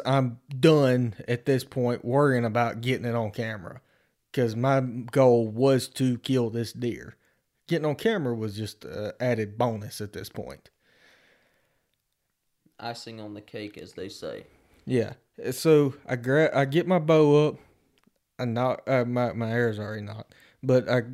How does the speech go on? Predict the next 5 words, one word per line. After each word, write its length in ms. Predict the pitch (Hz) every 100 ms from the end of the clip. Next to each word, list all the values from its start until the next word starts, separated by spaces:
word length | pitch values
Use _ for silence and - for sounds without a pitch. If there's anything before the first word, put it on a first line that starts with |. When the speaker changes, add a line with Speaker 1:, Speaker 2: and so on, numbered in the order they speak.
| - -
Speaker 1:
hook 240 | 127 147 147
up 120 | 156
my 360 | 139 139 139 127 -
hinge, 580 | 170 175 131 110 123 - _ _ _ _ _ _ _ _ _ -
and 520 | 127 127 123 123 117